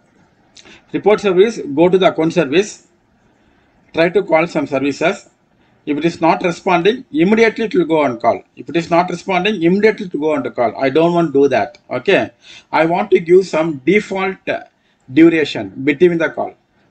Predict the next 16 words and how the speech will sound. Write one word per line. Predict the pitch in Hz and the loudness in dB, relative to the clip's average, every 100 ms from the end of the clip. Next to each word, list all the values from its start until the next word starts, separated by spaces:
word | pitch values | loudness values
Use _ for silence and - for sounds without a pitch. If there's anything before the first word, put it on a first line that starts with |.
| - | -4
For, | 139 | -4
uh, | 127 135 131 127 | -2 -2 -2 0
for | 160 156 | 0 0
example, | 139 175 196 175 | -2 -2 0 0
when | 151 147 | 0 -2
I, | 147 - _ _ | -2 -8 _ _
uh, | - 143 139 - _ _ | -2 0 0 -6 _ _
report | 147 160 202 | -8 0 0
service | 190 190 180 | 2 -2 0
calling | 170 165 185 196 | 2 4 2 0
the | 165 | -6
first | 151 151 - | -2 -2 0
time | 185 175 | -2 -2
to | 151 | -2
account | 160 156 | -4 -4
service, | 151 131 214 - | -4 -2 -4 -8